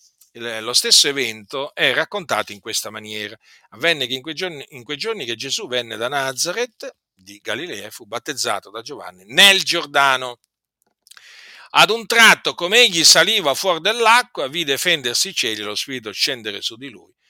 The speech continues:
in somiglianza di colomba, e una voce come venne dai cieli: "Tu sei il mio diletto figliolo, in te mi sono compiaciuto". Ora, notate che qua c'è scritto che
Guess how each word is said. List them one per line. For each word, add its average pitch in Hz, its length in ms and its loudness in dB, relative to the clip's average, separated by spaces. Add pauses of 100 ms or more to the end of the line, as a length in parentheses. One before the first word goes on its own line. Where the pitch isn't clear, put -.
(140)
in 107 80 -12
somiglianza 123 580 -2
di 113 80 -16
colomba, 104 460 -10
e - 20 -16
una 104 120 -10
voce 113 300 -10
come 101 240 -20 (360)
venne 127 260 0
dai 143 120 -2
cieli: 135 380 -2
"Tu 123 140 -16
sei 131 160 0
il 120 60 -12
mio 110 100 -16
diletto 113 320 -10
figliolo, 95 560 -10 (680)
in 156 180 -14
te 98 220 -10
mi 139 100 -12
sono 95 260 -4
compiaciuto". - 540 -14 (380)
Ora, 214 260 6
notate 208 480 6
che 135 120 0
qua 165 200 4
c'è 196 160 2
scritto 147 560 2
che 127 640 0